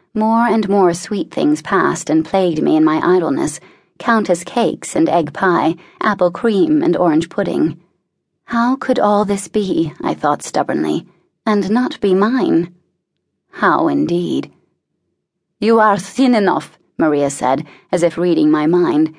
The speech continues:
striding past with gingerbread and a pitcher of clotted cream. "But you'll get thinner." "You're not so thin," I teased, when she returned from the main dining room empty-handed. "I take a lion's share of pride in the fact that I keep a woman's figure,"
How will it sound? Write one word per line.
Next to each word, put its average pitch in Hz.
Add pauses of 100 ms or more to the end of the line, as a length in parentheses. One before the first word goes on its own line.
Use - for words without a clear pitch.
(100)
striding 165
past 156
with 151
gingerbread 170
and 147
a 147
pitcher 170
of 147
clotted 160
cream. 165 (640)
"But 190
you'll 254
get 269
thinner." 233 (1040)
"You're 262
not 220
so 185
thin," 180 (120)
I 143
teased, 147 (220)
when 180
she 170
returned 165
from 147
the 160
main 151
dining 170
room 131
empty-handed. 147 (1040)
"I 208
take 190
a 190
lion's 202
share 170
of 151
pride 160
in 165
the 180
fact 208
that 190
I 262
keep 254
a 190
woman's 165
figure," 156